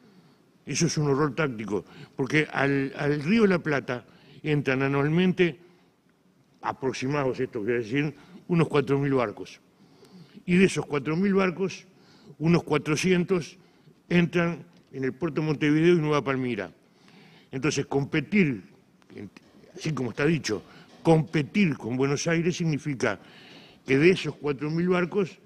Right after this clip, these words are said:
entren más de cuatrocientos en nuestros puertos. Se lo va a sacar a Argentina.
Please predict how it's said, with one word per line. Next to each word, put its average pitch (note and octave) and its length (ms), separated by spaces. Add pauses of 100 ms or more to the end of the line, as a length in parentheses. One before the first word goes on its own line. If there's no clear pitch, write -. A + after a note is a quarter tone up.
(440)
entren F3 400
más F3+ 200
de D3 80
cuatrocientos C3 600
en A2+ 40
nuestros A#2+ 240
puertos. G#2+ 400 (1300)
Se - 180
lo A2+ 80
va B2 60
a - 40
sacar A2 180
a G#2 40
Argentina. A#2+ 460